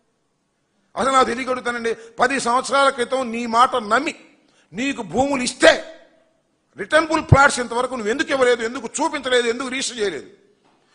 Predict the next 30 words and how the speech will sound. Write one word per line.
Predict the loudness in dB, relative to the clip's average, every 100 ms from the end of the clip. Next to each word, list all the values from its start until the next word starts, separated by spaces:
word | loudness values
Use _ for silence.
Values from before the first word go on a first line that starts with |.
| -6
ఈ | -4
రిటర్నబుల్ | -2 -2 2 4 6 4
ప్లాట్స్ | 4 2 2
ఇవ్వకుండానే | -4 0 0 2 0 0 -4 -6 -4
మళ్ళీ | -2 -2
నువ్వు | -4
ఇంకా | -4
బలం, | 0 0 0
ఇంకా | -4
భూములే | -4 -4 -4
ఉండి, | -6 -6
ఇంకా | -8
భూములే | -6 -6 -6
ఉండి | -8 -8
అంటే | -8
ఏంటి, | -10 -10 -10
నాకు | -10 -10
అర్థం | -12 -12
కాలేదు. | -14 -14 -20 _ _ _ _ _ _ _ _ _ _ _ _ _ _ _ _ _ _ _ _ -14
ఇంతవరకు | -4 2 2 2
ఎప్పుడైనా | 0 2 2 2
చెప్పావా, | 0 2 2 2 -2 -10
యాభై | 0 4 6 6 2 2
వేల | 2 2
ఎకరాలు | 0 0 0 2
చాలు, | 6 8 8 2 -10 -10
ఇంకా | -4
కావాలని | 2 2 2
చెప్పావా | -4 -4 -6
ఎప్పుడన్నా? | -6 -6 -8